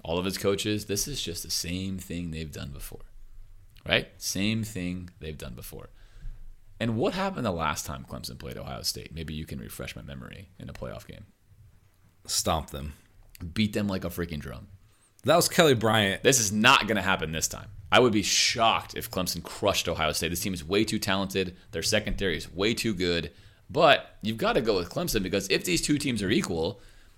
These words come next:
Speaker 1: in our race car analogy, Allen, Clemson has the more experienced driver,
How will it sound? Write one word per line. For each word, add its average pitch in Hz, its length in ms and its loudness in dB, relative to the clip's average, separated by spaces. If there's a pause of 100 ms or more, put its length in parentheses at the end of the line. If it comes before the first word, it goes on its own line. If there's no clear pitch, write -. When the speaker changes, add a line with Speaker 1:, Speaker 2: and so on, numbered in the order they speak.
Speaker 1:
in 104 120 0
our 101 100 6
race 127 220 4
car 92 220 2
analogy, 80 400 -2
Allen, 73 380 -2 (320)
Clemson 151 320 2
has 95 420 2 (440)
the 90 80 -8
more 92 140 2
experienced 90 460 -2
driver, 85 560 2